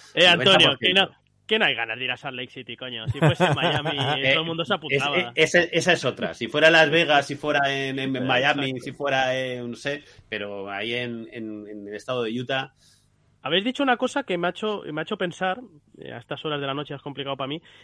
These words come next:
Speaker 1: eh, lo de Ingram y, y Zion, que, bueno, no, prácticamente no han jugado juntos este año. A mí, en cierta manera, me pasa lo mismo, y has comentado antes, con el tema de Clippers.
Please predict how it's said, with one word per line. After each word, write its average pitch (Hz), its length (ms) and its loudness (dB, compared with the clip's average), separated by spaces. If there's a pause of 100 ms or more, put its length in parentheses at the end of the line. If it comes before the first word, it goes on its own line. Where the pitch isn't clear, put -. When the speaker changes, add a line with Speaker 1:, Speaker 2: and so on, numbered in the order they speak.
(140)
Speaker 1:
eh, 135 680 2
lo 139 120 0
de 131 140 2
Ingram 208 420 2
y, 160 600 -2 (140)
y 139 60 -10
Zion, 196 460 -2
que, 127 420 -6
bueno, 170 220 -8
no, 131 340 -8
prácticamente 143 420 -10
no 147 60 -6
han 135 60 -8
jugado 143 180 -6
juntos 143 240 -10
este 147 220 -8
año. 185 260 -4 (520)
A 123 100 -2
mí, 185 80 2
en 233 60 0
cierta 277 200 2
manera, 170 280 4
me 170 100 0
pasa 165 200 -4
lo 180 80 2
mismo, 190 280 -2
y 147 120 -2
has 143 140 -4
comentado 156 420 -4
antes, 147 280 -6
con 143 80 -8
el 123 60 -10
tema 160 180 -2
de 135 80 -2
Clippers. 131 640 -12